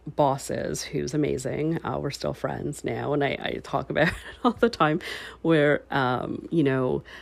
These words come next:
she, we just built a relationship. I literally followed her around different organizations because, you know,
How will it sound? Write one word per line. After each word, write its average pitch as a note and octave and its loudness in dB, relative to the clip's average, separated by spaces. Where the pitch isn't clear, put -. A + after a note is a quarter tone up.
she, F3 2
we D3 2
just C#3 -4
built E3 4
a E3 -4
relationship. C#3 0
I C3+ 4
literally F3+ 4
followed D3+ 0
her D3 -2
around C3+ 0
different - -4
organizations C3+ -4
because, C#3 -4
you C#3 -2
know, - -4